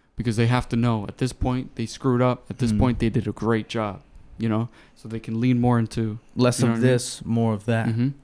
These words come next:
Speaker 1: 'Cause if you don't have those discussions, they think they did a great job.
Speaker 2: Right.
Speaker 1: Or they, they know they didn't do a good job, but they don't know why.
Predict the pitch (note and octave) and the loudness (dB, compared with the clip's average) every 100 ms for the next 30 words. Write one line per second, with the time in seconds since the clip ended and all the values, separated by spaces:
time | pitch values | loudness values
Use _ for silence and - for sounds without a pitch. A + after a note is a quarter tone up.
0 | - - - B2+ B2+ E3 E3+ D#3+ D#3 C#3 | -20 -20 -8 -4 0 2 2 2 2 2
1 | C#3 - F3 - C3+ A#2+ B2+ D3 C3+ B2+ | 0 0 0 2 0 0 -4 -4 -4 -4
2 | A#2 B2+ A#2 A#2+ A2+ - C3 A2 - _ | -4 -2 -2 -4 -8 -8 -10 -10 -16 _
3 | - C3+ B2 F#3+ G3+ F3 D#3 D3+ - C#3 | 2 4 4 2 4 4 4 0 -2 0
4 | D3 D3 F3 G#3 D#3+ C#3+ B2 A#2 B2 A2 | 2 2 4 4 4 2 -2 0 0 0
5 | A2+ B2+ A#2+ A#2 B2 B2+ A#2+ A2 A#2+ G2+ | 0 0 2 4 4 4 2 2 -2 -4